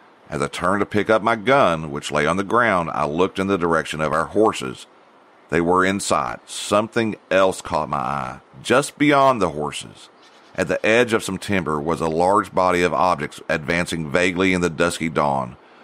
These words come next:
toward our stock and in the direction of adobe walls. Though keen of vision, I could not make out what the objects were, even by straining my eyes.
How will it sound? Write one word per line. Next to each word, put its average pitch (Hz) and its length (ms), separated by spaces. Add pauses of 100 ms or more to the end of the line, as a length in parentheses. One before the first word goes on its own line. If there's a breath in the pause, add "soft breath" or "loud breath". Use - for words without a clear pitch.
(240 loud breath)
toward 92 240
our 104 140
stock 58 640
and 73 140
in 73 180
the 78 100
direction 78 560
of 67 120
adobe 64 340
walls. 71 640 (720 loud breath)
Though 82 160
keen 117 440
of 143 120
vision, 110 400
I 73 80
could 95 220
not 110 280
make 90 380
out 76 320
what 80 320
the 110 120
objects 73 440
were, 87 360
even 90 260
by 85 140
straining 78 420
my 85 100
eyes. 78 540